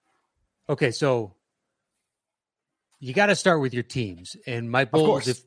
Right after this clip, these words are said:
Speaker 1: if we make the championship, we've won thus far. It's, it, you know, but it's also been a while. I'm not
Speaker 2: Mm-hmm.
Speaker 1: bragging, obviously. Uh, I don't really watch the Cubs anymore, but first World Series we made to in a long, long time, won that. And the Bears,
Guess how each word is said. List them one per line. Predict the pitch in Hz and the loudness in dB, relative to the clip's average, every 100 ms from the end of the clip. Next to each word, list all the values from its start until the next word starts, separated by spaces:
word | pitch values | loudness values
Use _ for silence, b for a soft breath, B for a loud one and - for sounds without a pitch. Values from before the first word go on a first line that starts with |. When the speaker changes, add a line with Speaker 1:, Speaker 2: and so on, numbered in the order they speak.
| - | -6
Speaker 1:
if | 165 | -2
we | 220 | 2
make | 196 180 - | 4 2 0
the | |
championship, | 147 160 135 143 117 135 - | -2 0 0 -2 -2 -2 0
we've | 131 117 | -2 0
won | 123 117 | 0 0
thus | 104 104 | -2 -6
far. | - 113 92 | -6 -6 -6
It's, | 90 - | -12 -12
it, | 165 113 | -8 -8
you | - | -6
know, | 101 90 | -6 -4
but | 139 | -4
it's | 151 _ _ - | -4 _ _ -6
also | 104 117 | -4 0
been | 110 120 | 2 2
a | |
while. | 107 104 98 | 0 -2 -4
I'm | 104 | -2
not | 113 - | -4 -2
Speaker 2:
Mm-hmm. | |
Speaker 1:
bragging, | 107 117 104 98 98 | 0 0 0 -6 -8
obviously. | 95 98 - 98 b b b b b b b _ _ - | -10 -10 -10 -10 b b b b b b b _ _ -4
Uh, | 127 120 123 | 0 2 2
I | 151 | 0
don't | 196 196 | 0 2
really | 190 | 2
watch | 175 - | 0 -2
the | |
Cubs | 156 160 131 | -2 0 2
anymore, | 143 147 151 | 2 2 2
but | 127 120 _ | 0 -2 _
first | - 165 139 | 0 0 2
World | 147 147 - | 2 2 2
Series | 143 131 | 0 0
we | 139 | -2
made | 127 160 151 | 0 0 0
to | - 120 101 _ | 0 -2 -2 _
in | 147 | -6
a | 131 | -4
long, | 110 127 156 | 0 2 2
long | 165 | 0
time, | 170 156 117 98 98 _ _ _ _ | 0 -2 -2 -8 -18 _ _ _ _
won | 151 160 139 | -2 0 2
that. | 147 135 123 - | 0 0 -4 -8
And | 139 | -6
the | 135 | -6
Bears, | 101 160 170 170 147 - | 0 2 2 0 -4 -8